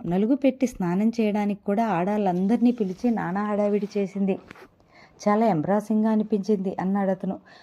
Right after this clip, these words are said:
వాళ్ళ బామ్మ మీద చిరాకు అతని మాటల్లో వినిపించి గట్టిగా నవ్వింది అత్రిజ.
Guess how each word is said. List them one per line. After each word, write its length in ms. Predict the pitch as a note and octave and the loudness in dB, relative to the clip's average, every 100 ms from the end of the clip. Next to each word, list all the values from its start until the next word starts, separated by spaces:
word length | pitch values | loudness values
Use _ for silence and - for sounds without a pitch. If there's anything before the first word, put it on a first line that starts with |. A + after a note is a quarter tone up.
| - F#3 | -2 2
వాళ్ళ 180 | G3+ | 4
బామ్మ 360 | F3+ E3+ F3+ A3 | 2 0 2 4
మీద 180 | A#3+ A#3 | 4 4
చిరాకు 600 | A3 F#3 F#3+ F#3+ G3 F#3 | 0 -2 -2 -2 -4 -4
అతని 240 | F3+ F#3+ F#3 | -2 -2 -4
మాటల్లో 440 | E3+ F3 A3 A3+ | -4 -4 -2 0
వినిపించి 480 | A3 F#3 F#3+ F3+ A3+ | 0 -2 -4 -4 -4
గట్టిగా 460 | F3 E3+ G3 G3+ | -4 -6 -4 -2
నవ్వింది 400 | G#3+ G#3 G#3 G#3 | 0 0 0 0
అత్రిజ. 380 | G3 F#3+ G3 F#3 | -2 0 -2 0